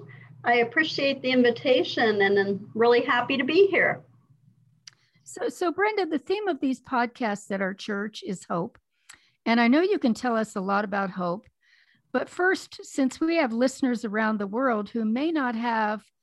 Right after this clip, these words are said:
Speaker 2: facilities for elderly where you work,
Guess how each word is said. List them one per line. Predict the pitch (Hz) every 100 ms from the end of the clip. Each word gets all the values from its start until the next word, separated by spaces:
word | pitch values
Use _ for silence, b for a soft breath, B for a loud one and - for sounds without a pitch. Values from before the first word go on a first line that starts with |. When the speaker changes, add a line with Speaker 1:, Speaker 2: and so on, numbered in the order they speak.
| _ _ _ -
Speaker 2:
facilities | 247 - 262 254 233 208 208 202 196 -
for | - 202 202
elderly | - 220 226 208 202 190 185
where | 185 190 190 381 339 - _ - -
you | 180 262 320
work, | 185 170 -